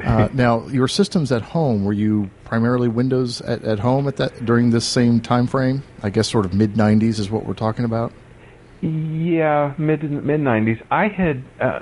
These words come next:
Speaker 2: y-, you know, my first job out of college was working at a, um, um, a, a computer store, uh, assembling, you know,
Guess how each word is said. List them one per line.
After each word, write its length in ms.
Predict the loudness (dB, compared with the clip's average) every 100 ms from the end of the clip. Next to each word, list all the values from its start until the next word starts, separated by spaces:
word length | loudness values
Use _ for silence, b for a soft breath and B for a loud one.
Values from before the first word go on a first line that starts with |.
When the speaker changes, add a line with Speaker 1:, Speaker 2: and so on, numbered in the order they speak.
| -10
Speaker 2:
y-, 180 | -12 -10
you 180 | -4 0
know, 240 | 2 0 -4 -18 -20 -10
my 340 | -4 0 0 -2 -2
first 240 | -2 -2 -4
job 360 | 0 2 2 2
out 140 | 2
of 100 | 0
college 500 | -2 0 2 2 0 -2
was 240 | 0 0 0 0
working 420 | 0 2 0 0
at 100 | 2
a, 440 | 2 2 2 0
um, 380 | 0 0 -2 -4 -8 B B B B B -2
um, 640 | -2 0 -2 -4 -4 -6 -8 -10 -12 -12 -14 -14 -14 -14 -14 -10
a, 540 | -8 -2 0 4 2
a 100 | 0 -6 -12 -2
computer 340 | -2 2 0 0
store, 340 | 0 0 0 -6 -4
uh, 340 | 0 2 2 0
assembling, 640 | 0 0 2 0 -2 -4
you 80 |
know, 120 | -4